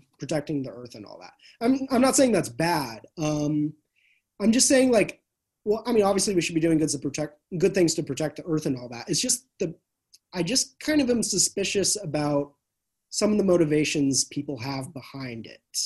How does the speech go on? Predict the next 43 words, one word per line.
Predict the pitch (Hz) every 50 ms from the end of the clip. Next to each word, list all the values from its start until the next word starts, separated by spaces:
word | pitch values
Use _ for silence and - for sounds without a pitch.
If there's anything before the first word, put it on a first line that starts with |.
| - - _ _ _ _ _ _ _ _ _ _ _ -
I | 165
don't | 170 208 233 233 233
think | - - 254 247 240 233 240 - 269 -
a | 214
lot | 185 185 175 175 175
of | 175 165
them | 170 175 165 165
are | 156 151
doing | 156 170 175 170 165
it | 160 156 156 -
for | - 160
the | 151 143
best | 139 151 143 - -
of | 151
intentions. | 143 127 120 120 - 135 135 123 - - 95 67 62 - - - -
I | 185
think | - - 208 202 196 - -
a | -
lot | 156 147 156 175 196 214
of | 220 214 196 - - - - _ _ _ _ _ _ _ _ _ _
the | - 139
policies, | - 180 185 180 185 - - 170 156 151 143
not | 175 190 196 190
just | 196 - - - - -
environment, | - 175 151 151 151 151 143 139 135 135 131
but | 143 143 143 -
some | - - 170
of | 165
the | 165
other | 165 160 160 156
policies | 160 156 151 143 - 160 151 135
they're | 147 143
saying, | 131 - 151 143 139 139 139 135 135 135 - _ _ _ _ _ _ _ _ -
I | 165
think | 151 226 233 185 151
look | 139 135 160 185 180 -
good | 269 254
on | 254 269 262 262
paper. | 277 277 285 285 - 302 302 294 285 277 - _ _ _ _ -
And | 185 170 170 165 165 160 156 151 151 151 -
I | 160 143
think, | - 208 196 190 196 - _ _ _ _ _ _ _ _ -
um, | 160 147 143 143 139 135 139 135 135 131 131